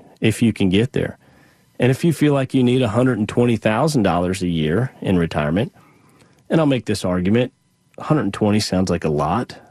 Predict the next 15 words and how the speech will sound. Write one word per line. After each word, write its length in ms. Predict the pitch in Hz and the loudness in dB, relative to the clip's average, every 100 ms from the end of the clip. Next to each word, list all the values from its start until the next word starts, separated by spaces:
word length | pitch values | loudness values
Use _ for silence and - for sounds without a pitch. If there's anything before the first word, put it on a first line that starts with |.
| _ | _
to 100 | - | -2
many 200 | 104 101 | 0 2
of 100 | 110 | 2
you 140 | 104 98 | 2 0
out 240 | 92 110 | 0 -2
there. 280 | 117 117 113 _ - - - | 0 0 -2 _ -20 -20 -6
Again, 480 | - 107 113 95 92 - _ _ _ _ _ _ _ | -2 2 2 2 -2 -8 _ _ _ _ _ _ _
what 220 | 107 131 | 0 0
are, 140 | 151 - - | -2 -8 -4
what's 260 | 117 151 | 0 0
life 320 | 123 117 123 - | 0 0 -2 0
gonna 200 | 104 92 | -2 0
cost 440 | - 95 87 - | 0 0 -2 -2
in 120 | 82 | -4
twenty, 440 | - 98 87 85 | -2 0 2 0